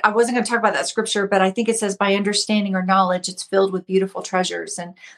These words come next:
you know, I asked God to bless us and to bless our home and to make our home something that the kids would like to be in or to have beautiful things. And you know how God likes to give us little gifts along the way. And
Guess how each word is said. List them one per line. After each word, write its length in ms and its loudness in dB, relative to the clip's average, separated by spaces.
you 120 0
know, 100 4
I 60 4
asked 400 0
God 360 4
to 380 -4
bless 340 2
us 360 -2
and 120 -2
to 80 -2
bless 320 2
our 140 4
home 460 0
and 140 -10
to 100 -4
make 200 0
our 160 4
home 520 0
something 480 2
that 220 0
the 80 -2
kids 280 -2
would 100 -2
like 180 4
to 80 -6
be 220 2
in 240 4
or 140 0
to 100 -2
have 240 0
beautiful 360 0
things. 340 -8
And 140 -2
you 40 0
know 140 2
how 140 -2
God 340 -8
likes 300 0
to 100 -4
give 240 2
us 220 -2
little 320 2
gifts 380 2
along 320 2
the 80 2
way. 340 2
And 160 -2